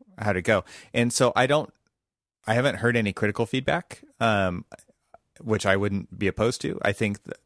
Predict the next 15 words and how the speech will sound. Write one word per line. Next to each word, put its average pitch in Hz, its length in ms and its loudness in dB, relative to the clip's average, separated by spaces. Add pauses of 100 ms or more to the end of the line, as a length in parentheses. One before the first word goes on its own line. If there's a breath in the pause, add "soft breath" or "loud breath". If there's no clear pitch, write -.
(140)
but 101 140 2
it's 95 120 -2
kind 98 200 0
of, 92 260 -4
like, 92 180 0 (220)
first - 380 -2
nature 101 400 0 (140)
to, 95 400 -2
for 98 120 -4
people 95 300 -4
to 92 140 -6
give 90 200 -4
you 90 120 -4
positive 90 400 -2
feedback. 107 460 -4